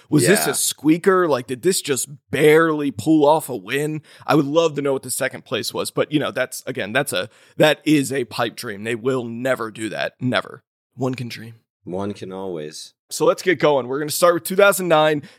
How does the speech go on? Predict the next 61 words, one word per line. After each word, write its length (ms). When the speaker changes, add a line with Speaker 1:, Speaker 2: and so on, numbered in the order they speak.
Speaker 1:
We're 100
gonna 120
go 160
through 200
each 220
year, 120
and 100
there's 120
two 140
things 260
we're 80
gonna 140
do. 400
We're 160
gonna 360
talk 240
about 280
what 180
the 60
five 320
nominees 440
should 240
have 120
been, 340
and 140
then 80
we're 80
gonna 140
talk 280
about 220
what 180
the 40
Best 280
Picture 280
winner 260
should 260
have 120
been. 300
And 120
I 100
think 260
some 400
years, 380
given, 500
at 100
least 220
when 100
I 140
was 120
going 240
through, 340
some 260
years 180
really 220
jumped 340
out 200
at 60
me 120
more 200
than 140
others. 400